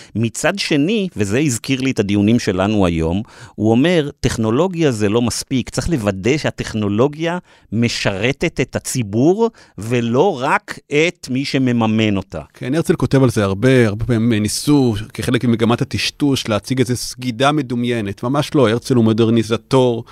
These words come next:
Speaker 2: אוקיי? שרוצה להשתמש בהישגים הטכנולוגיים בשביל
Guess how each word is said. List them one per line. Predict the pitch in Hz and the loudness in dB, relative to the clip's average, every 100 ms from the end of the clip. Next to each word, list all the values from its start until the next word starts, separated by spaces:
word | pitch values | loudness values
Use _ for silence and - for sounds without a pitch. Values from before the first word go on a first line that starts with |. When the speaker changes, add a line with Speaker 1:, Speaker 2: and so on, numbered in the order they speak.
| - - | -20 -12
Speaker 2:
אוקיי? | 113 123 120 - - - | -2 2 2 0 -16 -8
שרוצה | - 107 107 131 | 0 2 2 2
להשתמש | 123 - 120 - | 2 2 0 0
בהישגים | 127 104 - 117 107 131 107 101 - - - | 0 0 0 -2 2 2 2 -2 -16 -20 -10
הטכנולוגיים | - 104 98 - 113 127 143 113 98 - - | -8 -6 -6 -2 2 4 4 2 -6 -8 -10
בשביל | 120 - 120 110 120 127 | -8 -6 -10 0 4 4